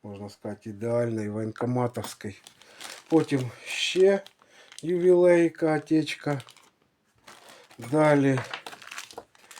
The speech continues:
ще ювілейна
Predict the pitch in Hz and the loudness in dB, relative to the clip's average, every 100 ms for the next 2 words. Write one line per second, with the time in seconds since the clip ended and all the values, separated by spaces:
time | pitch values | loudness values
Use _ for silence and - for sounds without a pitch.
0 | - - - - - 165 180 180 - - | -20 -14 -10 -8 -2 0 0 -4 -16 -20
1 | - _ _ _ _ 139 156 156 160 160 | -20 _ _ _ _ -6 -4 0 0 4
2 | 160 147 147 139 | 2 2 -2 -4